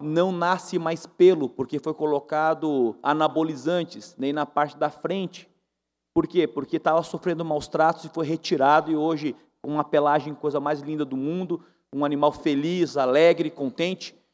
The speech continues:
com uma, com, com o que ele quer fazer, que é transmitir o amor e os ensinamentos. Então, quero agradecer também à Assembleia, porque nós comemoramos um ano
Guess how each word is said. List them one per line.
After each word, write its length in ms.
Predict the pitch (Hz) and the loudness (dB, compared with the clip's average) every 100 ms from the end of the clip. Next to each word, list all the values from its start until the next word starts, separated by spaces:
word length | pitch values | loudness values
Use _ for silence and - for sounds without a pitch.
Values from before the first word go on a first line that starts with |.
| _ _ | _ _
com 100 | - | -10
uma, 140 | 156 156 | -2 -2
com, 600 | - _ 175 170 160 156 _ | -4 _ -12 -10 -12 -14 _
com 100 | 185 | -16
o 40 | |
que 80 | 180 | -10
ele 140 | 220 214 | -10 -6
quer 160 | 226 | -6
fazer, 420 | 220 208 226 202 - _ _ | -4 -4 -4 -4 -6 _ _
que 100 | 147 | -2
é 100 | 156 | -2
transmitir 560 | 165 180 170 160 - | -4 -6 -6 -10 -6
o 140 | 165 156 | 2 2
amor 320 | 139 156 151 | 4 2 2
e 20 | |
os 120 | 143 | -2
ensinamentos. 600 | 147 165 160 131 113 101 | -6 -6 0 0 0 -4
Então, 140 | - 131 | -6 -2
quero 160 | 143 | 0
agradecer 380 | 147 143 135 147 | 0 -2 -4 -6
também 260 | 131 135 143 | -6 -4 -4
à 60 | |
Assembleia, 580 | 139 139 135 143 165 165 _ _ _ _ _ | -6 -8 -2 -2 -2 -6 _ _ _ _ _
porque 760 | 135 123 156 156 147 135 113 113 _ _ _ | -8 -4 -2 2 4 2 0 -8 _ _ _
nós 280 | 139 151 - | 0 0 0
comemoramos 1200 | - 175 185 190 180 170 175 175 139 110 - - _ | 0 2 4 0 0 2 4 2 0 -6 -12 -20 _
um 320 | 170 214 214 | 2 4 6
ano 460 | 202 180 170 185 | 6 6 4 -2